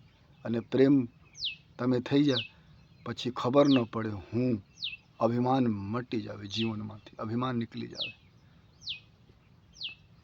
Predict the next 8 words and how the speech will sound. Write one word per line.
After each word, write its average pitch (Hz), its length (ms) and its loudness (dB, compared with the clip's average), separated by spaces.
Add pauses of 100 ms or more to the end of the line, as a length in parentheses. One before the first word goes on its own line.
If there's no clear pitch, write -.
(580)
પછી 123 220 -2
જીવનમાં 131 560 4
બચે 135 280 2 (320)
શું? 165 180 2 (800)
પરમાત્મા 127 640 6
બચે. 117 340 -8 (3750)
અને 135 180 6
જેને 139 220 6